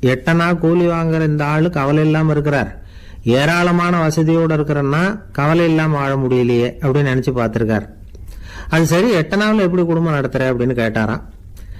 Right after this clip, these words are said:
எனக்கு கிடைக்கிற எட்டனாவுல ரெண்டனா குடும்பத்துக்கு செலவழிக்கிறேன், ரெண்டனா பழைய கடனுக்கு கொடுக்குறேன், ரெண்டனா வந்து தர்மம் செய்யறேன், ரெண்டனா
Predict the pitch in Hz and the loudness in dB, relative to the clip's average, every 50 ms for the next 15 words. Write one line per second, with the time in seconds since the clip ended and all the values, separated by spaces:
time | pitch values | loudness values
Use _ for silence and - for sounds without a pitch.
0 | - - - - 117 127 139 131 135 135 113 123 127 131 151 151 165 160 151 135 | -14 -10 -4 -2 0 0 0 0 0 0 0 2 0 0 0 0 2 2 2 2
1 | 127 127 - 143 139 143 143 143 143 143 151 165 - - - - - - - 127 | 0 -2 -2 -2 0 0 0 2 2 2 2 0 -2 -4 -10 -18 -14 -6 -2 0
2 | 127 135 147 143 156 156 156 165 170 165 - 139 151 156 156 160 147 147 139 135 | 0 2 2 2 2 2 2 2 0 0 0 0 2 2 2 2 2 2 0 0
3 | - 139 127 127 127 127 131 127 127 120 110 85 - - - - - - - - | 0 0 -2 0 0 2 0 0 0 0 -2 -2 -4 -8 -16 -18 -18 -18 -18 -18
4 | - - - - - - - - 123 117 131 147 160 165 170 165 165 170 185 165 | -18 -20 -18 -18 -18 -16 -10 -2 0 2 2 4 4 2 2 2 2 0 0 -2
5 | 170 139 135 147 160 170 165 151 156 151 160 165 160 143 139 131 131 131 131 127 | -2 -2 0 2 2 2 2 2 0 0 2 2 2 2 0 0 0 0 0 0
6 | 127 110 87 76 - - - - - - - - - - - 127 127 143 160 170 | 0 -2 -2 -4 -6 -12 -18 -18 -18 -18 -18 -20 -18 -10 -2 0 2 2 4 2
7 | 175 175 180 185 185 170 165 160 160 139 143 143 151 170 175 165 151 - 131 127 | 2 2 2 2 2 0 2 0 0 0 0 0 2 2 2 2 2 0 0 0
8 | 117 110 90 76 - - - - - - - 139 151 170 170 175 180 202 | 0 0 -2 -4 -8 -12 -18 -18 -10 -4 -2 2 2 2 2 2 2 2